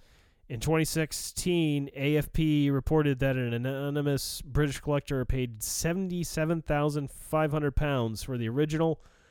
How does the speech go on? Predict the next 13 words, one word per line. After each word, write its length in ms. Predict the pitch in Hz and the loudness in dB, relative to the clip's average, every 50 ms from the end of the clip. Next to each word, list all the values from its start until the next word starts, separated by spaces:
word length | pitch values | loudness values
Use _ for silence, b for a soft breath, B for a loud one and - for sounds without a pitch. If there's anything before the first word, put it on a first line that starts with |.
| b b b b b b b | b b b b b b b
vinyl 380 | - 135 139 151 151 147 139 131 | -2 0 2 4 4 2 2 2
demo 360 | 123 139 131 131 131 123 117 | 2 2 4 4 4 4 4
record 420 | 113 123 139 143 131 131 120 113 117 | 6 4 4 2 2 2 0 2 4
known 180 | 123 123 123 | 4 4 4
as 220 | 123 120 117 107 101 | 4 2 2 0 0
the 180 | - 113 107 | -2 -2 -2
Holy 420 | 98 - - 156 160 165 175 175 170 | -2 -2 2 4 6 6 6 6 6
Grail 500 | 147 131 139 147 151 147 139 127 120 113 | 4 2 2 4 4 4 4 4 4 2
of 120 | 104 95 | 2 0
rock 280 | 113 123 127 123 117 - - | 0 0 0 0 -2 -4 -2
records. 500 | 127 139 139 - - 104 98 92 - - | -2 -2 -2 0 -2 -4 -4 -6 -8 -8
The 100 | - 110 | -8 -4
ten-inch, 640 | - - 165 175 180 180 170 170 170 - - - - | -2 0 2 2 4 4 4 2 2 -2 -4 -8 -10